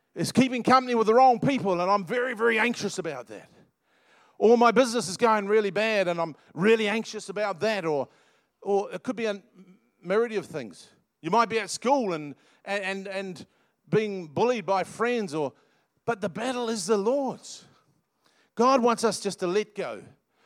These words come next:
and let God, to look to Him, to have faith in Him, to trust in Him at all times. I, I don't know if it's just, um,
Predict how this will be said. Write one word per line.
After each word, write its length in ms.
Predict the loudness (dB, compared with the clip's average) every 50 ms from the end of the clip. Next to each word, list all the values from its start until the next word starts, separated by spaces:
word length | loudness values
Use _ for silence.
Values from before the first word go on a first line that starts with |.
| _ _ _ _ _ _ _ _
and 160 | -10 -6 -4
let 160 | -4 -4 -4
God, 340 | -2 -2 -2 -2 -2 -6 -8
to 100 | -8 -6
look 300 | -4 0 0 0 0 -2
to 120 | -4 -8 -6
Him, 280 | -6 -6 -6 -8 -10 -16 _ _ _ _ _ _
to 80 | -8 -4
have 220 | -4 -2 -4 -4
faith 380 | -6 -6 -4 -4 -4 -4 -6 -6
in 140 | -8 -6 -6
Him, 240 | -6 -8 -8 -10 -14 _ _ _ _ _ _ _ _
to 120 | -10 -10 -8
trust 480 | -8 -2 0 0 0 0 -2 -6 -6
in 100 | -6 -6
Him 260 | -4 -6 -8 -8 -10 -14 _ _ _ _ _ _
at 180 | -6 -4 0 0
all 160 | 2 2 0
times. 580 | 0 -2 -2 0 0 -2 -4 -8 -12 -18 -20 -20 _ _ -20 _ _ _ -20 -20 -20 -20 _ _ _ _ _ _ _ _ _ _ _ _ _ _ _ _ _ _ _ _ _ _ _ _ _ _ _ _ _ _ _ _
I, 260 | -8 -6 -2 0 0
I 60 | 2
don't 140 | 2 2 4
know 140 | 6 8 8
if 80 | 6
it's 180 | 6 2 0 2
just, 320 | 2 0 0 -2 -6 -2
um, 440 | 0 2 2 2 0 -2 -6 -10 -14